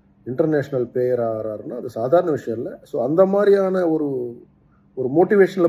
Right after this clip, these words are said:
போகக்கூடிய இந்த மூவிக்கு நம்ம சப்போர்ட் பண்ணோம். ரொம்ப நல்லா இருக்கு. நான் கூட அண்ணாமலையான ட்வீட் போட்டவொன்னு என்ன மாரி செல்வராஜ் போய் ஒரு ட்வீட் போட்டாருன்னு நான் நினைச்சேன்.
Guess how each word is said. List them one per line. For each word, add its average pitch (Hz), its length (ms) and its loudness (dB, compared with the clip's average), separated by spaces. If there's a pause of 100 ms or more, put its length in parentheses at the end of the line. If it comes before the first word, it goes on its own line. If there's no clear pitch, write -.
போகக்கூடிய 147 420 2
இந்த 131 40 -4
மூவிக்கு 185 420 -2
நம்ம 147 260 -8
சப்போர்ட் 156 320 -8
பண்ணோம். 170 220 -6
ரொம்ப 208 240 0
நல்லா 160 260 4
இருக்கு. 175 300 0 (480)
நான் 139 220 -4
கூட 165 280 0 (300)
அண்ணாமலையான 135 520 0
ட்வீட் 147 320 -4
போட்டவொன்னு 139 280 -2
என்ன 139 160 0
மாரி 131 260 2
செல்வராஜ் 127 560 -2
போய் 123 120 0
ஒரு 117 180 -4
ட்வீட் 123 260 -6
போட்டாருன்னு 117 440 -4
நான் 104 140 -10
நினைச்சேன். 110 320 -10